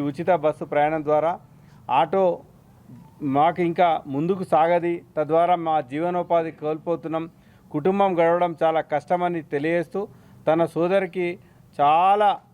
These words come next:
ఆవేదనతోని ఒక వాయిస్ మెసేజ్ పెట్టి, ఒకవేళ నా కుటుంబం, ఒకవేళ నేను నా సహధర్మచారిని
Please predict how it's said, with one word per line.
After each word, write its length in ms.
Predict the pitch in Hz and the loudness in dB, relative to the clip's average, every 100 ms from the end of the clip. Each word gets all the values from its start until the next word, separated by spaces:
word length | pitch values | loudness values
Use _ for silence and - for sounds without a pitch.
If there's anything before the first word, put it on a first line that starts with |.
| _ _ - 135 | _ _ -8 0
ఆవేదనతోని 720 | 151 190 196 190 180 180 180 190 - - _ - - - 156 | 0 2 0 -2 -2 -4 -4 -6 -10 -20 _ -20 -20 -8 -4
ఒక 100 | 151 156 | 0 2
వాయిస్ 280 | 147 175 175 185 | 2 2 -2 -6
మెసేజ్ 260 | 165 180 | -4 -2
పెట్టి, 280 | 165 156 190 220 - - - - | -2 -4 -6 -10 -16 -20 -20 -8
ఒకవేళ 420 | 143 156 170 202 202 190 - _ _ _ - 147 | -2 2 2 2 2 2 -4 _ _ _ -8 -2
నా 100 | 170 - | 0 -2
కుటుంబం, 420 | 156 180 196 196 185 | -6 -6 -4 -4 -4
ఒకవేళ 360 | 170 175 175 | -4 0 0
నేను 320 | 156 160 190 196 185 | 0 0 0 2 2
నా 80 | 175 160 - - - | 2 0 -4 -16 -6
సహధర్మచారిని 920 | 156 165 165 175 180 156 175 165 175 | 0 0 2 0 -2 0 0 0 -4